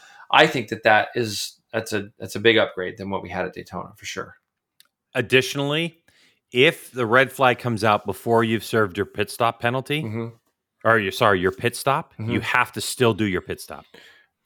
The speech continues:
Speaker 2: So you, you, if you want to, you, you, during the red flag and stuff, you can change tires and you can do all that stuff.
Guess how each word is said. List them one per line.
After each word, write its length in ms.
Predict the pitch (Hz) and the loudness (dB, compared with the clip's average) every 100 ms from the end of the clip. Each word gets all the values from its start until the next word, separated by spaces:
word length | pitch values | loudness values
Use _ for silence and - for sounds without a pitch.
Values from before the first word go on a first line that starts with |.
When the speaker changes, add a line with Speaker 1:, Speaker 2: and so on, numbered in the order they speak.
| _ - | _ -2
Speaker 2:
So 120 | 120 | 0
you, 240 | 110 135 160 | 2 2 2
you, 160 | 131 160 | 4 4
if 120 | - | 4
you 100 | 180 | 4
want 260 | 180 185 - | 6 6 4
to, 100 | 113 | 0
you, 160 | 104 | 2
you, 340 | 127 117 120 104 | -2 -4 -8 2
during 180 | 127 123 | 2 4
the 80 | |
red 200 | 107 131 | 4 4
flag 300 | 120 107 95 | 4 2 2
and 80 | 92 | -2
stuff, 220 | - 98 - | -4 -4 -2
you 80 | 123 | -6
can 140 | 104 | -6
change 320 | - 113 101 | -2 -2 -2
tires 500 | 104 90 80 78 - | 0 2 0 -4 -12
and 140 | 92 90 | -10 -10
you 60 | 90 | -8
can 100 | 90 | -6
do 120 | 90 | -4
all 140 | 87 | -2
that 180 | 82 76 | -4 -6
stuff. 200 | - 80 | -12 -20